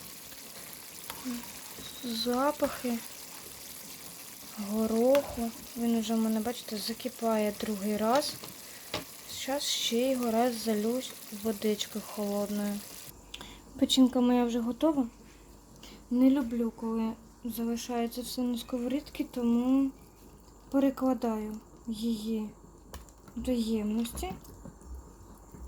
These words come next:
Ось такої. Вона в мене вихолона і в холодильник.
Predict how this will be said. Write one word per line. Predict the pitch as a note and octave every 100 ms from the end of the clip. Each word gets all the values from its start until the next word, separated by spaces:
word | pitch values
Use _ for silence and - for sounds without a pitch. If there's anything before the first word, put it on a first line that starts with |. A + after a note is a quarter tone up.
| - - - - - - -
Ось | D4+ -
такої. | D#4 D4+ D4+ D4+ D4+ D4+ - - - - - - - - - - - - - - - - - - - - - - - - - - - - -
Вона | B3 A#3+ B3+ B3 A#3+
в |
мене | A#3+ A#3 A#3 A#3 - - - - - - - -
вихолона | A#3+ A3+ A#3 D#4+ E4+ D4 C4+ B3+ C4 -
і | F#4+ A4+ A#4 A4 -
в | C4+ B3+ D#4+ F#4
холодильник. | - C#4+ C4+ A#3 C#4 C4+ C4